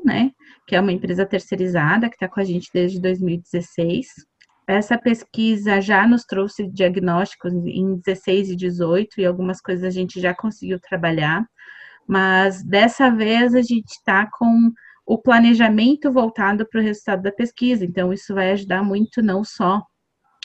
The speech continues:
o nosso projeto de propósito, mas também o R H a tomar as medidas que sejam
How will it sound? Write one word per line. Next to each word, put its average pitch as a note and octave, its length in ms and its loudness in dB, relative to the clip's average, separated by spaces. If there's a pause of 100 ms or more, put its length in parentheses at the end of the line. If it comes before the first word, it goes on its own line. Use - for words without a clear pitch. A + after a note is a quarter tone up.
(140)
o G3+ 60 4
nosso F#3 260 2
projeto F#3+ 320 2
de G#3+ 80 0
propósito, F#3+ 640 -2
mas G3+ 160 0
também G3 340 2
o G3+ 60 0
R F#3+ 200 2
H F#3+ 380 2 (380)
a - 80 -2
tomar F#3+ 800 2
as F3 480 0
medidas F#3+ 480 -2
que - 100 -20
sejam F#3+ 500 -2